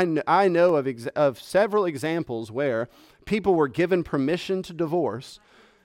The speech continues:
by Christian counselors in this town, which I don't recommend any of them. All right, and there's not a single one that I can recommend. I, I, maybe I, maybe there's a good one out there. I don't know 'em.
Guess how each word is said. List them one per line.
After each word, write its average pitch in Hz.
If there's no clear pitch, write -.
by 180
Christian 226
counselors 156
in 165
this 214
town, 151
which 123
I 127
don't 156
recommend 147
any 151
of 104
them. 95
All 120
right, -
and 135
there's 139
not 160
a 127
single 202
one 139
that 120
I 117
can 123
recommend. 117
I, 143
I, 147
maybe 202
I, 190
maybe 180
there's 190
a 175
good 175
one 170
out 170
there. 131
I 135
don't 147
know 131
'em. -